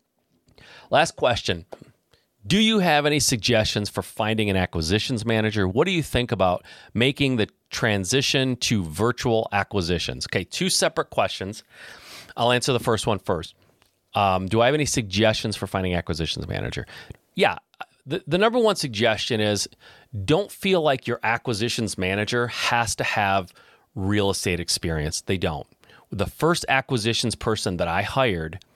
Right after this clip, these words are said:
who ended up, in, in fact, being my partner, he had no real estate experience at all. He didn't know anything about real estate. He didn't know what to look for in repairs. He didn't know how to run comps. He knew nothing. So what I did in the beginning was I ran comps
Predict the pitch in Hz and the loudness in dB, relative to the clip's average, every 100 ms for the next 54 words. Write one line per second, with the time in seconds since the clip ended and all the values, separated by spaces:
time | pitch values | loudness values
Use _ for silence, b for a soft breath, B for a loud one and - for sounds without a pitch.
0 | - - 143 156 196 165 _ _ 110 110 | -20 -2 2 4 2 0 _ _ -12 -8
1 | 113 104 110 101 110 95 85 - 160 92 | -8 -2 -2 0 -2 -2 -2 0 -2 -4
2 | - B B B _ _ - 185 175 151 | -12 B B B _ _ -2 2 4 4
3 | 139 147 131 127 113 - 101 92 - 101 | 4 4 4 4 2 2 -2 0 -2 0
4 | 90 85 - _ 95 87 73 - _ B | 2 0 -2 _ 0 0 -2 -8 _ B
5 | B - 151 151 110 98 156 208 185 170 | B 0 2 2 2 2 2 2 0 0
6 | 135 127 110 - 120 165 160 - 156 151 | 2 4 2 2 2 4 2 2 2 2
7 | 147 123 127 120 107 107 101 107 - 98 | 0 0 0 0 0 0 -2 -2 0 0
8 | 85 82 170 160 151 139 123 B B B | 0 -2 2 4 4 2 0 B B B
9 | B - 196 175 135 117 113 104 98 95 | B -4 -2 0 0 0 2 4 2 0
10 | 87 82 80 - - 143 135 - - 143 | -4 -6 -8 -4 0 2 0 -2 0 0
11 | 107 90 82 53 - b b - 143 139 | 2 -2 -4 -12 -14 b b 0 2 4
12 | 196 190 170 156 135 120 127 127 110 98 | 4 4 2 2 0 2 2 2 2 4
13 | 92 87 - B B _ 123 147 165 147 | 2 0 -10 B B _ 2 4 2 0
14 | 131 127 113 110 | 0 0 0 0